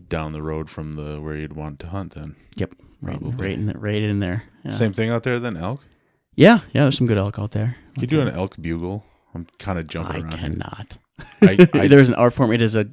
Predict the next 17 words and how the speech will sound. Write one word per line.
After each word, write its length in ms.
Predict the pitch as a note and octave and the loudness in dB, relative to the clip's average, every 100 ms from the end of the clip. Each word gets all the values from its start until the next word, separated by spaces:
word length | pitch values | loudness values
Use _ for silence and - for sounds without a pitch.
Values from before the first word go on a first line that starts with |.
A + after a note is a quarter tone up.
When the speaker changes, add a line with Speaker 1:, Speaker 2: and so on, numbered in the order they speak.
| - | -10
Speaker 2:
weird 520 | A#2 G#2+ A#2+ A#2+ A2+ | -8 -2 2 2 2
scream 380 | - A#2 A2+ A2+ | -4 -2 0 0
that 120 | G2 | 0
I 140 | F#2+ - - _ | -4 -6 -16 _
wouldn't 220 | A#2 A2+ | 0 0
expect 340 | G2 - G#2+ G#2 | 0 -4 -6 -6
to 80 | - | -6
come 80 | |
out 80 | G2 | -6
of 60 | F#2 | -6
that 100 | F#2+ | -8
animal. 220 | G2 G2+ | -6 -2
Speaker 1:
Yeah, 400 | A2+ G2+ E2 D#2 E2 - | 0 0 -2 -10 -16 -12
it's 200 | F#2 - | -8 -6
a, 40 | |
when 560 | F#2+ D#2+ F#2+ E2 F#2+ F#2+ | -8 -10 -16 -10 -6 -4
I 200 | F#2 F#2 | -4 -6